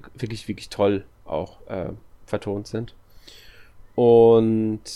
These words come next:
das Inventar haben sie auch neu gelöst. Das kann man einmal öffnen und dann halt da drin frei bewegen, weil dann, wenn man auch Gegenstände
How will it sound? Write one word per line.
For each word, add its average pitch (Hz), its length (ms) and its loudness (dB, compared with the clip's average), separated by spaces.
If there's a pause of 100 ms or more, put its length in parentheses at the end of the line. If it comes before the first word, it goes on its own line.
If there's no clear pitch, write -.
(600)
das 127 140 -8
Inventar 147 340 2
haben 175 100 2
sie 143 160 -2
auch - 160 -6
neu 190 180 -2
gelöst. 190 460 -2
Das - 140 -18
kann 135 160 2
man 135 100 0
einmal 123 300 0
öffnen 156 340 -2
und 143 120 0
dann 131 120 -2
halt 123 160 -2
da 131 40 -4
drin 123 200 -2
frei 117 300 2
bewegen, 127 360 -2
weil 127 120 2
dann, 117 240 -2
wenn 123 100 -6
man - 140 -6
auch - 140 -8
Gegenstände 120 440 -4